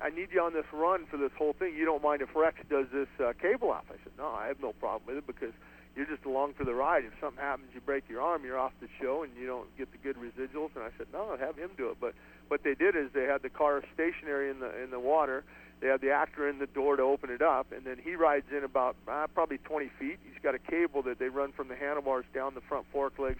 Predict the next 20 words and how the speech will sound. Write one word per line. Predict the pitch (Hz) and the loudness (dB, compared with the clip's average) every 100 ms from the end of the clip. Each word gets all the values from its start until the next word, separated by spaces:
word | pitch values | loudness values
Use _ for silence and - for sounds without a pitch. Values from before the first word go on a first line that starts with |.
| - | -4
to | |
the | 123 | -8
front | - 143 135 | -4 -4 -2
axle, | 131 131 - 127 139 | -4 -6 -8 -8 -8
underneath | 156 151 135 131 - - - - - - | -8 -6 -8 -10 -14 -20 -20 -20 -20 -4
the | 135 | 0
back | - 143 156 151 | 4 4 4 4
axle, | 139 143 - 143 | 2 0 -2 -4
and | 135 | -4
out | 135 135 - | -2 -2 0
back, | 147 147 135 | 0 0 -2
and | 139 | -2
that's | 151 175 - | 0 0 -2
the | 131 | -6
pick, | - 190 - - - - | 0 2 2 -6 -20 -6
so | 143 | -2
the | 131 | 0
bike | 151 156 | 2 2
doesn't | 156 143 123 - | 0 -2 -4 0
chase | 180 | 2